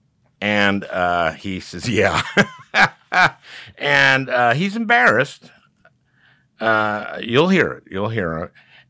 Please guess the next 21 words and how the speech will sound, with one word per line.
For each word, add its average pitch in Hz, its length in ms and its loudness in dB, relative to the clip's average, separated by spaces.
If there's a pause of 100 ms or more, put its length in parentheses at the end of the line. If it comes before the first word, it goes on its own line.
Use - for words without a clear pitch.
And, 104 340 0
um, 95 520 0 (440)
and 110 120 -2
then 117 140 0
for 113 120 -6
the 95 80 -6
rest 90 240 -2
of 85 60 -10
the 73 200 -10 (100)
podcast, 71 420 -8
he 71 80 -14
does 67 240 -14
not 69 320 -12
eat. - 300 -20 (600)
Uh, 69 300 -10
and 90 320 -6
so 117 260 -4
after 175 460 0
we're 123 160 -4
done 120 260 -2
recording, 73 600 -8